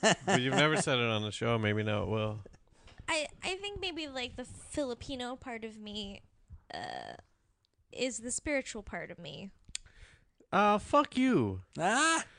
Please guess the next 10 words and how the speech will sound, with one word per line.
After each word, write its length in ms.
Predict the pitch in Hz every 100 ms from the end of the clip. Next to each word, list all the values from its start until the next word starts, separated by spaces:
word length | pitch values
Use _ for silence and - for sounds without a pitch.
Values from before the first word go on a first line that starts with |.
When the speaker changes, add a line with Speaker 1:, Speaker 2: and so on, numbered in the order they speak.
| - -
Speaker 3:
White 220 | 147 196 226
people 220 | 247 226
can 160 | 247
be 100 | 226
spiritual, 580 | 202 - 170 180 - 107
all 240 | 90 87 95
right? 200 | 104 135
Speaker 1:
I 100 | -
mean, 160 | 415
I 120 | 415